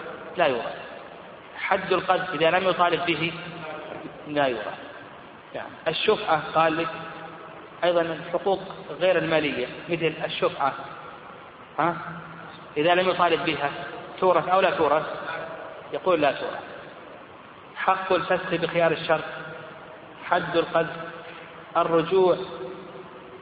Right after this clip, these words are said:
في الهبة، والقصاص فيما دون النفس، والخيار في قبول الوصية، هذه يقولون بأنها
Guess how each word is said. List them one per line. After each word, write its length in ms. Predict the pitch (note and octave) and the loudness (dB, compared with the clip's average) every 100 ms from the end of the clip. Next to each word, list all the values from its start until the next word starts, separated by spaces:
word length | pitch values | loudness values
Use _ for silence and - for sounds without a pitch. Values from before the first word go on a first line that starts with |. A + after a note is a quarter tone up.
| - - | -18 -4
في 60 | E3+ | -2
الهبة، 420 | D#3 F3+ E3 C#3 - - - - - - - - - - - - - - - - - - - - - - - - - - - - C3 | 2 2 4 2 -2 -10 -12 -12 -14 -14 -16 -16 -18 -18 -18 -20 -20 -20 -20 -20 -20 -20 -20 -20 -20 -20 -20 -20 -20 -20 -20 -18 0
والقصاص 2000 | C#3 C#3+ C#3+ C#3+ C#3+ - - - - - - - - - E3+ E3 E3+ E3 F3+ F3+ E3 | 4 6 6 4 0 -8 -10 -12 -14 -16 -16 -18 -18 0 2 2 -2 2 4 4 2
فيما 200 | F3 F3 | -2 0
دون 160 | E3 E3+ | 2 2
النفس، 300 | D#3+ E3 E3 - - - - - - - - | 4 2 0 -6 -10 -12 -14 -14 -16 -16 -2
والخيار 800 | D3+ F3+ - E3+ E3+ F3 F3 F3 | 2 2 2 2 6 8 6 2
في 80 | E3+ | 0
قبول 360 | D#3+ D#3+ E3 F3+ | 2 2 2 2
الوصية، 500 | D#3 D3 E3+ E3 C3 - - - - - - - - - | 2 0 0 -2 -4 -8 -12 -14 -16 -16 -18 -18 -18 -2
هذه 400 | E3 F3+ D3+ D#3 | 2 2 0 0
يقولون 500 | D3 C3+ - D#3 C#3+ | 0 0 0 0 0
بأنها 640 | C#3 D#3 D3+ B2+ C3 D#3 | -2 -2 -2 -2 -2 -4